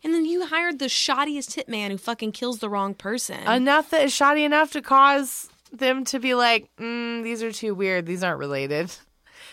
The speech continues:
Speaker 2: Maybe it helped their <laughs> case.
Speaker 1: That's true. And they're like, "God damn it, I hired the worst hitman, but <sighs> no one's gonna track him 'cause he was awful."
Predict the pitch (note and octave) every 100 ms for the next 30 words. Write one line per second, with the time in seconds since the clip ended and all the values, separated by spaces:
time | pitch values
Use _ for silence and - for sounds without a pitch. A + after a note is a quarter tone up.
0 | _ G3 G#3 C#4 A3+ G#3 A#3+ - A#3 A3+
1 | - - A3+ - C4 - - - A3+ A3+
2 | - C#4 A#3 A3 A3 G#3+ G3 B3 B3+ B3
3 | C4 C4 B3+ C4 A#3+ A3 A3+ A#3+ - C4+
4 | B3+ C4 B3+ G#3 F#3+ _ - - G3+ G#3
5 | G3+ A#3+ C4+ - C#4+ C4 C#4+ D4+ C#4+ A#3+
6 | A3 G3+ G#3+ G#3+ G#3 - G#3 G#3 G3+ -
7 | F3 C3+ A#2+